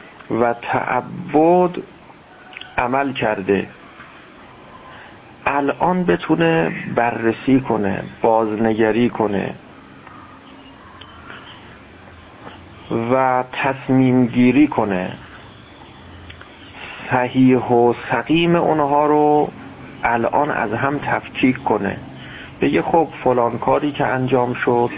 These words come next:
درست نبوده.» الان با یه معیاری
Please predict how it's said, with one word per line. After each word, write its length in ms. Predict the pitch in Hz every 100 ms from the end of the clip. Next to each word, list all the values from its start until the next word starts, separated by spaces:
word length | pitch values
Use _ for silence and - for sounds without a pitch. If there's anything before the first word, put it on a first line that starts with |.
| -
درست 400 | 113 117 - 117
نبوده.» 560 | 113 107 101 95 92 - - - - - - - - 208 - - - - - - - - - - - - - - - - -
الان 460 | 104 101 - 127 135
با 160 | 117
یه 140 | 113 131
معیاری 960 | 120 95 107 117 131 135 135 131 131